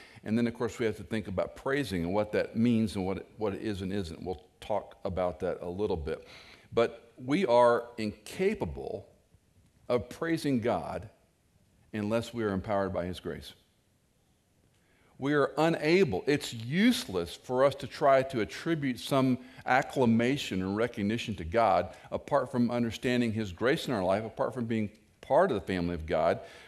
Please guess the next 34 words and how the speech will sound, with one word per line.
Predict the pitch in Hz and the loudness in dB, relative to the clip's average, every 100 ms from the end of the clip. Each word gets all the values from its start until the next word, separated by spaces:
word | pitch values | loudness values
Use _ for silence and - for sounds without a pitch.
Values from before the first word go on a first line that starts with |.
| - | -4
which | 117 117 | -4 -2
this | 110 110 | -4 -4
psalm | - 147 143 117 104 | 0 2 4 4 2
is | 98 | 0
going | 107 104 95 | -2 -2 -2
to | 101 | -6
even | 117 113 101 98 | -4 -2 -2 -2
accentuate. | 90 - 135 143 - 82 76 - - - - 90 | -6 -8 -4 -4 -4 -6 -6 -8 -14 -20 -16 -4
God's | 107 113 131 | 4 4 4
grace | 110 101 143 113 92 110 - 104 | -4 -2 0 2 2 -2 -8 -4
enables | 98 101 143 113 107 92 | -2 0 -2 -2 -4 -4
you | 98 123 127 | -4 -2 0
and | 110 | 2
me | 123 95 90 - - - | 2 2 -2 -6 -16 -4
to | 110 | 0
make | 113 117 | 0 -2
the | 80 | -8
choice | - - 202 226 196 | -8 -6 0 0 0
to | - | -8
praise. | - 98 82 64 - - _ _ _ _ _ _ _ _ _ _ _ _ _ _ _ _ _ | -8 -6 -6 -10 -18 -20 _ _ _ _ _ _ _ _ _ _ _ _ _ _ _ _ _
Apart | - 110 - 165 196 202 | -2 -2 4 4 4 2
from | 147 | 0
his | 151 156 - - - | 0 -2 -4 -16 0
active | 135 151 165 160 143 | 4 4 4 -6 2
grace | 143 143 131 | 4 4 2
in | 95 | 0
your | 123 | 2
life | 143 143 | 4 4
and | 147 98 | 2 0
mine, | 95 92 87 | 0 0 -2
we | 101 135 | -2 -4
cannot | - 120 101 104 - - | -2 -2 0 -2 -6 -10
praise | 104 98 104 104 | -2 0 -2 -6
God. | - 78 80 | -8 -4 -6